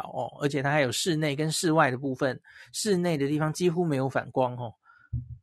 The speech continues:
那以这一点来说，它又非常理想哦，所以我其实有点犹豫哦，<laughs> 所以我才会白天给这个 Shibuya Sky 第一名这样子哦。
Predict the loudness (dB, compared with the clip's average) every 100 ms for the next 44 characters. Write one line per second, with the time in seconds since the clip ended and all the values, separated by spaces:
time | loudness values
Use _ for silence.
0 | _ _ _ _ _ _ -8 -4 -2 2
1 | 2 4 4 4 4 4 4 4 4 2
2 | 2 -4 -6 -8 -10 -10 _ -12 -12 _
3 | -4 0 0 -2 -4 0 2 2 0 0
4 | 0 0 0 -2 -4 0 0 2 0 -4
5 | -12 -20 -20 -20 6 8 8 6 4 6
6 | 4 4 2 0 -2 -8 _ -4 -2 -2
7 | -8 -10 -6 -4 -4 -2 -2 -2 -2 0
8 | 0 -2 -8 -8 -6 -6 -8 -14 -12 -10
9 | -10 -14 -16 -16